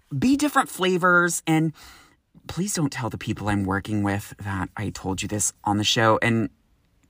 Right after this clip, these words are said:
I haven't said it, anything, I feel, at this point that will incriminate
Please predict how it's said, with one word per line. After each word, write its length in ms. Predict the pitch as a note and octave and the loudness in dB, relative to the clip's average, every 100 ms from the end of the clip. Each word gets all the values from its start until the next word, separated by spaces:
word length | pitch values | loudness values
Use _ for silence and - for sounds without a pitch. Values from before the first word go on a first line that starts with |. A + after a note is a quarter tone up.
| _ - | _ 2
I 120 | D#3 | 2
haven't 240 | D#3 F#3+ F#3+ | 4 0 2
said 220 | - F3 | 4 4
it, 100 | - _ _ _ _ _ _ _ _ | 4 _ _ _ _ _ _ _ _
anything, 760 | A3 A#3+ B3+ A3 E3+ D3 C3+ C#3 - - - _ - | 6 6 4 2 4 6 6 2 -4 -20 -20 _ -6
I 60 | |
feel, 260 | C#3 D3 D3 | -2 2 2
at 80 | C3+ | 0
this 160 | C3 - | -2 -4
point 300 | - C3 B2+ | -2 -2 0
that 100 | A#2+ | -2
will 140 | A#2+ | -2
incriminate 500 | A#2 - B2+ B2 A#2 | -2 -2 -2 -2 -4